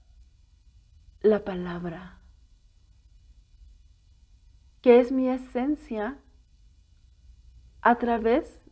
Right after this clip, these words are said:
de la mente humana. Os te doy la bienvenida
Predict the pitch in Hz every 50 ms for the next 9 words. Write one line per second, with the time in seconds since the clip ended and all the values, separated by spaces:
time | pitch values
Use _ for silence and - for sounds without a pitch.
0 | _ _ - 202 208 196 190 190 185 185 180 180 180 - 180 165 170 175 170 165
1 | 165 170 170 160 156 185 - - - - - - - - - - - - - -
2 | - - - - - - - - - - - - - - - - - - - -
3 | - - - - - - - - - - - - - - - - - - - -
4 | - - - 113 113 113 - 113 - - - - - - - - - - - -
5 | - - - - - - - 220 214 - 233 208 185 208 208 208 202 208 208 202
6 | 190 202 202 196 185 190 185 185 196 202 208 214 202 202 -